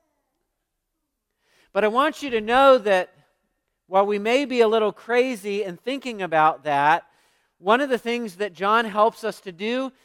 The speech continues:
is overcome the sentimentality, the sentimentalism of the season, because all of us are walking out from the world into this room in which we are gathered, recognizing that the world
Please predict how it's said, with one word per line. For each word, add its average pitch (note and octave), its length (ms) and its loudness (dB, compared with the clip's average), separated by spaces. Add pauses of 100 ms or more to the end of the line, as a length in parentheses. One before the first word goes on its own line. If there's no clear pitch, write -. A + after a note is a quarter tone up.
(120)
is F#3 220 -8
overcome A3+ 1200 0 (220)
the F#3+ 80 -10
sentimentality, A3+ 1400 0
the F3 100 -6
sentimentalism G3+ 1600 -6 (320)
of G3+ 240 0
the G3 80 0
season, F#3+ 760 -8 (280)
because F#3+ 380 -2
all A#3+ 340 4
of G#3+ 160 2
us G3+ 320 0 (300)
are F3 120 0
walking A3 680 4
out G3+ 460 6 (380)
from C#4+ 380 0
the C4+ 80 -4
world G3 560 2 (220)
into B3+ 340 -4
this A#3 240 -4
room A3+ 240 -4
in G#3 80 -6
which G3 220 -8
we G#3+ 160 -2
are F#3+ 100 2
gathered, F3 640 2 (300)
recognizing F#3 880 -2
that F#3 120 -6
the F3 80 -10
world A#3+ 460 6